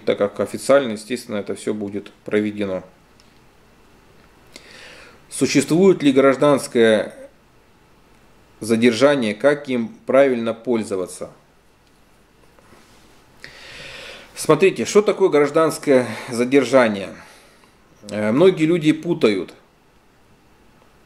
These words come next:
Вот если вы являетесь непосредственным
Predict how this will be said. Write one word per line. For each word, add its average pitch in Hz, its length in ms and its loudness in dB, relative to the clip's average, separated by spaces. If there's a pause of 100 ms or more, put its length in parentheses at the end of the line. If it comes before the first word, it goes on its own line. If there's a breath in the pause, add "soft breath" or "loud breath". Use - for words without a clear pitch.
(2750 loud breath)
Вот 156 240 2
если 165 400 0
вы 175 140 0
являетесь 156 720 0
непосредственным 156 1120 -2